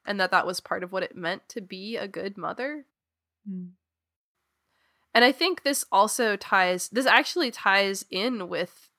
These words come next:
Speaker 1: the limitedness versus unlimitedness of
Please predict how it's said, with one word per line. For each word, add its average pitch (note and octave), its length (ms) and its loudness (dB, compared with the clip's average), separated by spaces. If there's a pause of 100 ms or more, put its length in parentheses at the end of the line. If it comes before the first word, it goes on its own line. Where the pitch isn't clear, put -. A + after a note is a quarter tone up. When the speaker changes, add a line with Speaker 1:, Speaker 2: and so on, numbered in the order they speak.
Speaker 1:
the F3 800 0 (500)
limitedness F#3+ 840 -2
versus F3+ 340 -6 (100)
unlimitedness E3+ 1300 -6 (160)
of E3 640 -4